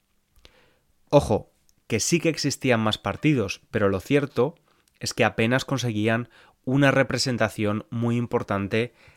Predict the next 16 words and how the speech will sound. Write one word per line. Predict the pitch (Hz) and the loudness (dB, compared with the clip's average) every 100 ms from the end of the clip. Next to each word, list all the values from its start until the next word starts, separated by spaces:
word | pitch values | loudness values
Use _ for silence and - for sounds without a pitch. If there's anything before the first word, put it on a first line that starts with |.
| _ | _
a | 110 | -2
nivel | 107 104 107 | 0 2 2
nacional. | 107 - 98 92 90 78 _ _ _ _ _ _ | 2 0 -2 -2 -4 -6 _ _ _ _ _ _
O | 120 | -2
sea, | - 135 98 - _ - | 2 2 2 0 _ -2
que | 127 | 2
durante | 120 113 110 120 | 4 6 4 4
estas | 123 - 143 | 2 4 2
décadas | 135 147 123 123 135 | 4 2 4 4 2
de | 120 | 2
democracia, | 110 110 123 143 - 123 127 | 2 0 2 0 2 0 0
más | 110 127 - | 2 0 0
o | 127 | 0
menos, | 127 120 117 - - - | 2 2 0 -4 -10 -6
habíamos | 120 113 117 143 143 | -2 2 2 2 -2
asistido | 123 110 - 139 131 139 147 | -4 -6 -4 0 2 2 2